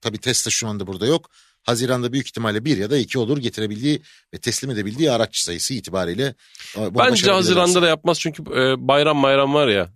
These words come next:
Speaker 2: e, Tesla'nın sevkiyatları şeye kalabilir, Temmuz'a kalabilir bence.
Speaker 1: E, ama onunla ilgili şikayetler başladı biliyorsun. Hala araçlar teslim edilmedi. Araçlarımızla ilgili teslimat sorunları var. Yani ben görüyorum, bana da geliyor, sana da geliyordur illa ki.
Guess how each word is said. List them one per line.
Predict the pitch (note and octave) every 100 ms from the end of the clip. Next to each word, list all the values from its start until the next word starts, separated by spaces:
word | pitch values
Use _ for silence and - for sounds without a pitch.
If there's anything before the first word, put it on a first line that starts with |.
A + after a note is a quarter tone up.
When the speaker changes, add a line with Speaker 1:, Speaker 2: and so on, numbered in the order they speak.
| -
Speaker 2:
e, | A2 A#2
Tesla'nın | A#2+ D3+ - C3 C3+ - _ -
sevkiyatları | - C3 - B2 - C3+
şeye | - A2+
kalabilir, | G#2+ A2 G2+
Temmuz'a | - - A2 A2 G#2
kalabilir | - G#2 G2+ G2+ F2
bence. | E2 D2+ - _
Speaker 1:
E, | B2 B2+ B2+ B2+
ama | A#2+ C#3
onunla | D3 D3 D3
ilgili | C#3 C3+
şikayetler | - C3 B2+ C3+ C3+
başladı | B2 - C3 B2
biliyorsun. | F2 - - _ _ -
Hala | F#2 F#2+ F#2
araçlar | F2+ - F2+
teslim | - F2+ - F2
edilmedi. | E2 E2+ E2+
Araçlarımızla | F2+ F#2+ - G2 G2 E2+
ilgili | F2 D#2+ F2+
teslimat | E2+ E2 - F2
sorunları | - F#2 F2+ F2 E2+
var. | E2 - _ _ _ -
Yani | E2+ F#2
ben | G#2
görüyorum, | A2 A#2+ F#2+
bana | G#2 G#2+
da |
geliyor, | E2 D2 D#2+ F2+
sana | G#2+ G2
da |
geliyordur | E2 C2+ C2
illa | D2 C2+ C#2+
ki. | -